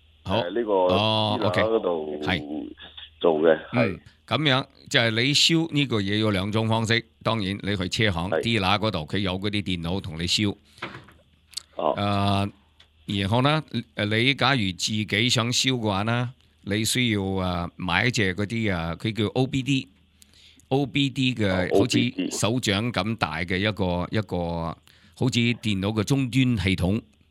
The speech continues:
Speaker 1: 又好似一個萬能錶咁大隻嘅，佢上面有一個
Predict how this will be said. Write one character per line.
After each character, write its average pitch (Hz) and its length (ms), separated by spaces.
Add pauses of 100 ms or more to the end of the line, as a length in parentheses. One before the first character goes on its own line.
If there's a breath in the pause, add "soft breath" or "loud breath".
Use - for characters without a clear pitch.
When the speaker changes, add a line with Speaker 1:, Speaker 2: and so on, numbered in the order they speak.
Speaker 1:
又 104 220
好 117 160
似 117 100
一 120 60
個 113 80
萬 95 200
能 80 180
錶 123 200
咁 104 180
大 80 140
隻 87 200
嘅， 80 120 (600 soft breath)
佢 107 140
上 110 160
面 104 140
有 101 120
一 - 40
個 104 280